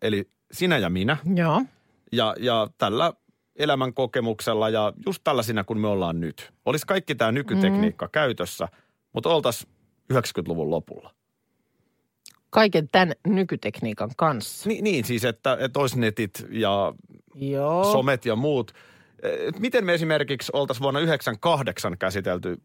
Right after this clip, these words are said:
Speaker 1: sitä uutista, että eilisellä päivämäärällä Viagra sai myyntiluvan Yhdysvalloissa?
Speaker 2: Mm.
Speaker 1: Tai mitä tahansa sen ajan uutista.
Speaker 2: Joo.
Speaker 1: Niin kun
Speaker 2: Ja mitä siitä Twitterissä pöhistäisi tai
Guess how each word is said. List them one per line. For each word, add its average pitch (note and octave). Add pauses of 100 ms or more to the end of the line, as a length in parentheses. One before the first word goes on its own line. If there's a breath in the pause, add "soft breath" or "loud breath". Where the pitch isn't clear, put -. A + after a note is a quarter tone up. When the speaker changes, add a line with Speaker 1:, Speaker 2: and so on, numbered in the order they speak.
(100)
Speaker 1:
sitä A2
uutista, G2+
että F#2
eilisellä A2
päivämäärällä F#2+ (220)
Viagra G#2
sai F2
myyntiluvan F2+
Yhdysvalloissa? F#3
Speaker 2:
Mm. C#3+
Speaker 1:
Tai C#3
mitä E3+
tahansa C3
sen C3+
ajan F#2
uutista. G2+
Speaker 2:
Joo. F3+
Speaker 1:
Niin B2
kun B2+ (120)
Speaker 2:
Ja E3
mitä F3+
siitä E3
Twitterissä E3+
pöhistäisi A#2+
tai A#2